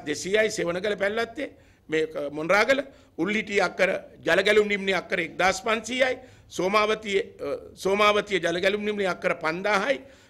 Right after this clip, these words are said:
මොණරාගල අක්කර පන්දාහයි, හම්බන්තොට අක්කර පන්දාහයි. මේ ටික විකුණලා ඊට පස්සේ දැන් විකුණන්න තියෙන්නේ කොළඹ ටික. මේ ඔක්කොම විකුණලා අවසන් වෙලා කොළඹ ලැයිස්තුව මං එදා කිව්වා මං අද නැවත වරක් මේක කියන්න බලාපොරොත්තු වෙන්නේ නැහැ. ඒ ලැයිස්තුවේ දහනමයක්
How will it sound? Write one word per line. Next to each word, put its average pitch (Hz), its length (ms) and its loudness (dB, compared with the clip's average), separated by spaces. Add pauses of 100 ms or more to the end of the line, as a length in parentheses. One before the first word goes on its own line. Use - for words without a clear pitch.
(100)
මොණරාගල 220 460 6
අක්කර 190 320 4
පන්දාහයි, 185 520 0
හම්බන්තොට 226 520 -2
අක්කර 185 320 0
පන්දාහයි. 175 520 0 (320)
මේ 196 240 4
ටික 262 160 -4 (100)
විකුණලා 214 520 0
ඊට - 220 -2
පස්සේ 214 260 -2
දැන් 196 160 0
විකුණන්න 196 420 -4
තියෙන්නේ 190 280 -4
කොළඹ 208 380 -2
ටික. 180 240 -6 (460)
මේ 196 120 0
ඔක්කොම 269 360 -2 (100)
විකුණලා 262 380 0
අවසන් 196 380 0
වෙලා 175 220 -2 (340)
කොළඹ 190 220 -2
ලැයිස්තුව 190 400 2
මං 180 160 -2
එදා 175 200 0
කිව්වා 175 220 -4
මං 165 160 -4
අද 165 100 -4
නැවත 160 280 -4
වරක් 165 340 -6
මේක 156 240 -10
කියන්න 160 260 -6
බලාපොරොත්තු 160 560 -4
වෙන්නේ 196 240 -2
නැහැ. - 360 -20
ඒ - 60 2
ලැයිස්තුවේ 175 400 2
දහනමයක් 165 540 -2